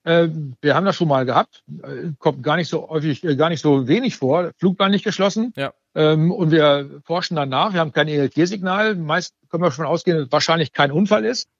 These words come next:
Speaker 1: Ähm, dann telefonieren wir mit dem Flugsportverein, mit dem Flugplatz. Und dann kann schon mal sein, dass man sagt, "Ja, die Maschine steht hier. Der Pilot ist vor einer halben Stunde, äh, gelandet und ist nach Hause gefahren."
Speaker 2: <laughs>
Speaker 1: Der hat
Speaker 2: Ja.
Speaker 1: dann einfach nur den Flugplan nicht geschlossen.
Speaker 2: Ja.
Speaker 1: Ja. Es
Speaker 2: Ja.
Speaker 1: gibt auch Menschen, Piloten, die machen gar keinen Flugplan.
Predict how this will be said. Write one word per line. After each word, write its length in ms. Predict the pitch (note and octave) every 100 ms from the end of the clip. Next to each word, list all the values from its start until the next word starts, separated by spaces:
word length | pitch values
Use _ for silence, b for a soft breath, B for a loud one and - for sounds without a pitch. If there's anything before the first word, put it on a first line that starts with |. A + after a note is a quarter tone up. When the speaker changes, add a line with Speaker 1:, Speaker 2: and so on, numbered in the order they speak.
| _ _ -
Speaker 1:
Ähm, 380 | D#3 D#3 E3 D3+
dann 240 | D#3+ C3+ -
telefonieren 440 | F3+ D3+ D3+ G#3+
wir 100 | G#3
mit 100 | F3
dem 80 | D#3+
Flugsportverein, 800 | - A3+ - G3+ F3+ F#3 F3 G3
mit 140 | E3+ E3
dem 80 |
Flugplatz. 600 | D#3+ E3 G#3 - G3 -
Und 100 | F3
dann 160 | E3+ E3+
kann 180 | G3+ A#3
schon 100 | G#3+
mal 80 | E3
sein, 160 | F3+
dass 140 | G3+ E3
man 180 | F3+
sagt, 160 | D3 D#3
"Ja, 160 | C3+ F#3
die 60 |
Maschine 320 | G3 - F#3+
steht 260 | D#3 C3+ D#3
hier. 160 | A3+ A3+
Der 80 |
Pilot 300 | F3+ D3+ E3+
ist 100 | F#3+
vor 80 | -
einer 80 | C#3+
halben 160 | D3 F3+
Stunde, 340 | G#3+ A3 A#3+ - _ _ _
äh, 280 | F#3+ G3 G3+
gelandet 460 | F#3 D#3+ D3+ A3 B3
und 60 |
ist 120 | A3+
nach 80 | G#3+
Hause 180 | A3+ C4+
gefahren." 300 | G3 - - -
Speaker 2:
<laughs> 540 | A2 - C#3 - -
Speaker 1:
Der 100 | C3
hat 80 | D#3
Speaker 2:
Ja. 80 | F#3
Speaker 1:
dann 80 |
einfach 180 | F#3+ G3+
nur 120 | F#3+
den 100 | G#3+
Flugplan 300 | G3+ C#4 B3
nicht 100 | E3
geschlossen. 360 | C#3 - A#2+ -
Speaker 2:
Ja. 160 | A2 G#2 - _ _ _
Speaker 1:
Ja. 240 | B2 D3 G3+ _ _
Es 100 | -
Speaker 2:
Ja. 40 | -
Speaker 1:
gibt 140 | -
auch 100 | G#3+
Menschen, 520 | F#3 A3 A3+ B3 G#3 G#3 -
Piloten, 520 | D#3 E3+ G#3+ G3+ D#3+
die 100 | E3
machen 240 | G3+ F#3+
gar 140 | D#3+ A#3
keinen 180 | F3+
Flugplan. 540 | D3+ D3+ C3+ C#3 C#3